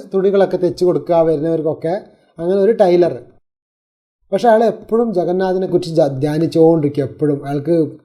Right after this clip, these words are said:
കഴിക്കണതും ഒക്കെ എല്ലാ സമയത്തും ജഗന്നാഥിൻ്റെ തന്നെ, "ജഗന്നാഥ, ജഗന്നാഥ, ജഗന്നാഥ, ജഗന്നാഥ" പറഞ്ഞ് എപ്പോഴും ഭഗവാന്റെ ജഗന്നാഥിൻ്റെ ധ്യാനം തന്നെയായിരിക്കും അയാൾക്ക് പണി.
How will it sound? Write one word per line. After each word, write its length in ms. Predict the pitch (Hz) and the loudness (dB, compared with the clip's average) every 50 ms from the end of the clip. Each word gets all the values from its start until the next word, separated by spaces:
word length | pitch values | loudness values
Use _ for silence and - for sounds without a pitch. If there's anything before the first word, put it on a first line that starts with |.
| _ _ _ - | _ _ _ -14
കഴിക്കണതും 600 | 156 147 151 147 139 165 170 180 175 180 170 156 143 123 113 - _ _ 120 | -12 -10 -10 -8 -6 -4 -4 -2 -2 -2 -2 -4 -6 -10 -14 -18 _ _ -20
ഒക്കെ 300 | 120 - _ _ - 196 | -20 -20 _ _ -6 -4
എല്ലാ 240 | 160 151 160 175 208 | -2 -2 0 0 0
സമയത്തും 380 | 202 208 196 185 180 180 196 170 | 0 0 -2 -2 -2 -2 0 0
ജഗന്നാഥിൻ്റെ 560 | 160 147 143 151 165 170 170 170 175 165 165 | 0 0 0 0 0 0 2 2 2 2 0
തന്നെ, 180 | 156 151 160 160 | 0 0 -2 -2
"ജഗന്നാഥ, 500 | 143 143 131 135 147 151 156 160 156 170 175 180 | -2 -4 -4 -4 -4 -4 -2 -2 0 2 2 2
ജഗന്നാഥ, 480 | 156 151 123 127 139 147 151 156 151 170 170 151 | 2 0 -2 -4 -4 -4 -4 -4 -4 -4 -2 -2
ജഗന്നാഥ, 460 | 147 127 135 143 151 160 156 156 165 175 | -4 -4 -2 -4 -4 -4 -4 -2 -2 -2
ജഗന്നാഥ" 480 | 170 160 143 131 143 151 156 156 156 165 165 | -2 -2 -4 -4 -4 -6 -6 -6 -4 -4 -2
പറഞ്ഞ് 280 | 156 156 151 147 170 190 185 - _ _ _ _ _ _ _ - | -2 -2 -4 -4 -6 -8 -10 -14 _ _ _ _ _ _ _ -10
എപ്പോഴും 560 | 160 175 175 175 - _ - 196 214 220 214 190 | -8 -8 -8 -8 -12 _ -2 0 2 2 2 2
ഭഗവാന്റെ 420 | 185 165 160 175 175 175 175 175 | 0 0 0 0 2 2 2 2
ജഗന്നാഥിൻ്റെ 600 | 143 160 143 160 165 165 170 165 156 165 165 165 | 0 0 0 0 0 0 0 0 0 0 0 -2
ധ്യാനം 360 | 147 143 143 131 139 151 160 156 | -2 -2 -4 -6 -6 -6 -4 -4
തന്നെയായിരിക്കും 560 | 156 147 143 147 151 156 160 156 139 131 151 | -4 -4 -4 -4 -4 -4 -4 -6 -6 -6 -8
അയാൾക്ക് 180 | 135 131 131 139 | -8 -8 -8 -10
പണി. 220 | - 110 110 113 | -10 -12 -12 -12